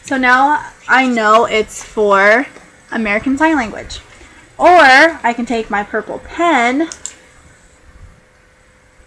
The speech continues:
uh, has, like, a thingy on the front.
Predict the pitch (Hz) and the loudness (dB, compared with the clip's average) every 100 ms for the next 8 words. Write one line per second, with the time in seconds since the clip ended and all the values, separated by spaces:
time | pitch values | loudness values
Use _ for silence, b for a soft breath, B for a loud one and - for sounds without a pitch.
0 | _ _ _ _ - _ _ _ _ _ | _ _ _ _ -20 _ _ _ _ _
1 | _ _ _ _ - - _ _ _ _ | _ _ _ _ -16 -16 _ _ _ _
2 | _ - 320 277 269 233 262 254 - _ | _ -10 -4 -2 -2 -4 -8 -14 -20 _
3 | - 254 240 233 175 - - - - - | -8 -6 -6 -8 -10 -12 -20 -20 -20 -20
4 | - - _ - 262 240 165 196 - - | -20 -20 _ -10 -6 -6 -6 -10 -14 -16
5 | - | -16